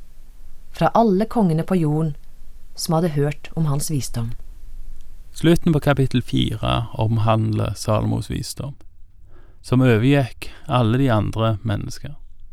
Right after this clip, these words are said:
Speaker 2: Det kan også være verdt å merke seg at han favner veldig vidt, fra tre tusen ordspråk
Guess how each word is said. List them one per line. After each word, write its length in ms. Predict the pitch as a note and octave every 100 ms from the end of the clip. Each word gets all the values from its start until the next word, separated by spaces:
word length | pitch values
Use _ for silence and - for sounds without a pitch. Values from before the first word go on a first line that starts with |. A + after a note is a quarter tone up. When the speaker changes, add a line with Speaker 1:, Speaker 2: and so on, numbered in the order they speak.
| - - - - - - - - - - - - -
Speaker 2:
Det 140 | A2
kan 120 | A2
også 220 | A2 A#2+
være 200 | A#2+ A2+ A2
verdt 340 | A2 - -
å 120 | A#2 G#2 A2 G2+ - -
merke 400 | A#2 - - B2
seg 240 | - B2+ A2
at 160 | G2+
han 220 | A2 G#2 G#2
favner 340 | - A2+ G#2+ A2
veldig 260 | A2+ G#2+ A#2 C3+
vidt, 440 | - - - - - - - - - - - -
fra 220 | - -
tre 240 | - - A#2
tusen 640 | - A2+ G#2+ - A2 G#2 G2 - - -
ordspråk 920 | B2 G#2+ G2 - - C2 C#2+ - -